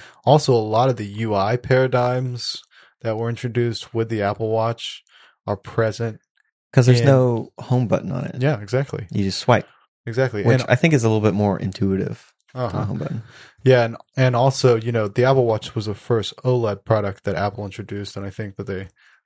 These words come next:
Speaker 1: learned some stuff there, and now they're rolling it out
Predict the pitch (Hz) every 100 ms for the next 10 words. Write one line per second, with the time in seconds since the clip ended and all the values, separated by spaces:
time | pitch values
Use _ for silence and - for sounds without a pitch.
0 | _ 107 107 110 113 101 123 - 123 110
1 | - 113 117 113 104 104 107 104 104 98
2 | 104 107 107 101 98 98